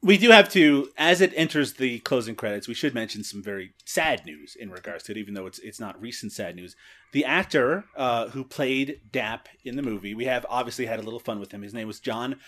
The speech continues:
Rubik. Uh, he was a cousin of Erica Benedicti, the, uh, director of the movie. He passed away, uh, via an accident. I'm not sure what the accident was back in two thousand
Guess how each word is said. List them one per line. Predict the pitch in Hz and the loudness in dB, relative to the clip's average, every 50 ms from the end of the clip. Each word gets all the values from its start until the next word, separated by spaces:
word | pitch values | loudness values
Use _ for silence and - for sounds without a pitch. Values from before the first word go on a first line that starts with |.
| - - _ _ 127 | -20 -20 _ _ 0
Rubik. | 131 135 131 135 147 143 - - - | 0 2 4 4 2 2 0 -2 -4
Uh, | 120 113 110 104 104 | -4 -4 -4 -4 -6
he | 127 123 | -6 -6
was | 120 107 117 | -4 -4 -4
a | 113 104 107 - - - | -4 -4 -6 -8 -10 -8
cousin | - 139 131 123 135 156 165 160 | -6 -4 -4 -4 -4 -6 -6 -6
of | 131 120 - | -8 -8 -6
Erica | 131 127 123 117 120 | -6 -6 -6 -6 -6
Benedicti, | 107 117 113 110 107 117 120 - 139 127 120 | -8 -8 -8 -8 -8 -10 -10 -10 -10 -10 -10
the, | 110 107 104 104 107 | -10 -10 -10 -10 -10
uh, | - - | -12 -12
director | - 107 104 - - - 110 | -10 -10 -10 -10 -8 -8 -10
of | 101 | -8
the | - | -8
movie. | 101 104 107 120 127 123 - - - - _ _ | -10 -10 -8 -10 -10 -10 -14 -20 -20 -20 _ _
He | - 175 175 | -12 -10 -8
passed | - - 175 160 160 - | -4 -4 -2 -2 -2 -2
away, | 147 127 123 123 147 165 - _ _ - | -2 -2 0 0 -2 -4 -6 _ _ -8
uh, | 120 110 110 110 107 107 98 | -6 -6 -4 -4 -6 -6 -6
via | 117 117 117 | -6 -6 -4
an | 113 | -4
accident. | 92 101 117 117 - - 139 131 117 | -6 -6 -8 -8 -8 -8 -6 -6 -4
I'm | 135 | -4
not | 160 156 | -4 -2
sure | - 165 | -2 -2
what | 135 123 | -2 0
the | 123 117 | -2 -4
accident | 127 - - 117 113 92 | -4 -4 -6 -8 -8 -8
was | 110 117 117 110 107 104 - - _ _ _ _ _ - - | -8 -6 -6 -6 -8 -10 -14 -18 _ _ _ _ _ -10 -6
back | 120 113 - 123 | -6 -6 -6 -6
in | 113 | -10
two | - - 120 | -10 -10 -8
thousand | - 110 107 107 104 107 101 98 | -6 -6 -6 -8 -8 -10 -12 -14